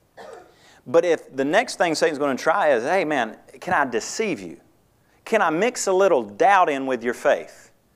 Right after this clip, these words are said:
You know, a man said that to Jesus. Jesus said to him, "If you can believe, all things are possible to you." And he said, "Lord, I believe, help my unbelief. Help me not be doubting."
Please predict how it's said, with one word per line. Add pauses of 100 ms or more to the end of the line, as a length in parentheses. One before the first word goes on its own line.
(320)
You
know,
a
man
said
that
to
Jesus. (640)
Jesus
said
to
him,
"If
you
can
believe,
all
things
are
possible
to
you." (680)
And
he
said,
"Lord,
I
believe,
help
my
unbelief. (120)
Help
me
not
be
doubting."